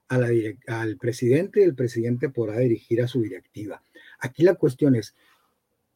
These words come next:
el día de, eh, del martes mismo en la tarde que tuvimos la reunión donde hubo, este, ocho delegados presentes con intenciones todos de entrar en esta presente temporada, de los ocho,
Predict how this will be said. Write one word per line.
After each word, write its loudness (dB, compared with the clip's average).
el 6
día 6
de, 6
eh, 2
del -4
martes 0
mismo 4
en 4
la -6
tarde -4
que -4
tuvimos -2
la 2
reunión -2
donde 2
hubo, 4
este, -8
ocho 4
delegados 0
presentes -4
con -8
intenciones 0
todos 8
de 4
entrar -2
en 4
esta -2
presente -8
temporada, -4
de 10
los 6
ocho, 4